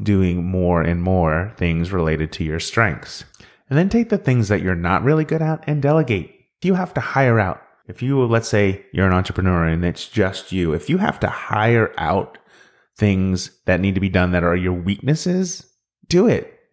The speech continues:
It'll be well worth the money in the long run. Obviously, you have to look at your budget and determine what it is, but really good and successful people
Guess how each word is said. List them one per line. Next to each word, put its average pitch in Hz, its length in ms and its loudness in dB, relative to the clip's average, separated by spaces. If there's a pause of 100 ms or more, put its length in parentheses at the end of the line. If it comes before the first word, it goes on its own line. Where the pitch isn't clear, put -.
(120)
It'll 123 160 2
be 139 160 2
well 127 320 4
worth 123 300 2
the 107 60 0
money 101 280 -2
in 87 100 -2
the 90 100 0
long 85 300 0
run. 147 320 2 (320)
Obviously, 90 300 -6
you 90 80 -2
have 95 160 -6
to 92 100 0
look 95 180 -2
at 85 60 -6
your 87 100 -4
budget 110 380 0
and 90 100 -8
determine 92 380 -4
what 87 120 0
it 85 120 0
is, 107 300 2
but - 320 -4 (120)
really 143 420 4
good 104 520 2
and 90 220 -2
successful 95 560 -2
people 80 640 -2